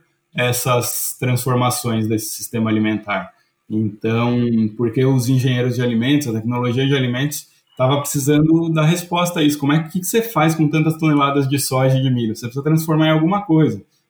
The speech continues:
Transforma em farinha, transforma em xarope de, de frutose, transforma,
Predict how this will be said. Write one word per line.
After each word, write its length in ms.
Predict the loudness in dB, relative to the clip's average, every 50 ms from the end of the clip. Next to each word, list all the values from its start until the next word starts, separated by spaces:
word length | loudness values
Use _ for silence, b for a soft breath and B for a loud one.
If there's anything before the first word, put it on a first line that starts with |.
| _ -6
Transforma 520 | -4 -4 -2 -2 0 0 2 2 2 2 2
em 300 | 0 2 2 0 0 0
farinha, 560 | 0 0 0 2 2 4 4 4 4 2 0
transforma 760 | -4 -6 -6 -6 -4 -2 0 0 2 0 0 0 -2 -2 -4 -4
em 200 | -4 -2 -2 -2
xarope 680 | -2 -2 -2 0 0 0 2 0 0 0 -2 -2 -2
de, 440 | -2 0 0 0 0 -2 -2 -4 -6
de 140 | -8 -10 -12
frutose, 680 | -12 -16 -16 -10 -6 -4 -2 0 0 0 0 -2 -6
transforma, 760 | -6 -6 -8 -8 -6 -2 0 0 2 2 2 0 0 -2 -4